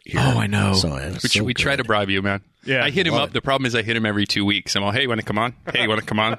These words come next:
Speaker 3: Hey, you wanna?" <laughs> And he, eventually he's like, "Yes, Scott,
Speaker 2: Yes,
Speaker 3: I'll come back on."
Speaker 2: fine. Um,
Speaker 1: I'm
Speaker 2: if you
Speaker 1: doing
Speaker 2: guys,
Speaker 1: stuff.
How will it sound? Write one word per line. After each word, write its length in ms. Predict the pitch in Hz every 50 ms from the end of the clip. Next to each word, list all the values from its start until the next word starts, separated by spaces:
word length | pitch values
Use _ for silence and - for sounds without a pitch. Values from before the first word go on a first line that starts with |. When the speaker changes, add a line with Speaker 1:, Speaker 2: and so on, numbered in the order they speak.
| - -
Speaker 3:
Hey, 100 | - 127
you 80 | 127 120
wanna?" 140 | 117 120 113
<laughs> 40 | -
And 180 | 190 151 151
he, 80 | 143 139 135
eventually 600 | 135 - 131 131 139 131 127 - - 139 117 117
he's 180 | 117 120 113 113
like, 280 | 110 107 101 - -
"Yes, 280 | 113 113 123 127 113 -
Scott, 380 | - - - - 104 104 104 151
Speaker 2:
Yes, 120 | 160 156
Speaker 3:
I'll 60 | - 107 - - 127
come 80 | 135 156
back 280 | 170 180 180 175 170 160
on." 300 | 147 131 120 117 110 107
Speaker 2:
fine. 20 | _ - - - - - - - - -
Um, 100 | - 151
Speaker 1:
I'm 460 | 151 147 147 151 156 156 156 156 160 160
Speaker 2:
if 160 | 165 165 -
you 80 | 185
Speaker 1:
doing 220 | 185 214 214 214 214
Speaker 2:
guys, 100 | 117 -
Speaker 1:
stuff. 260 | - - - - -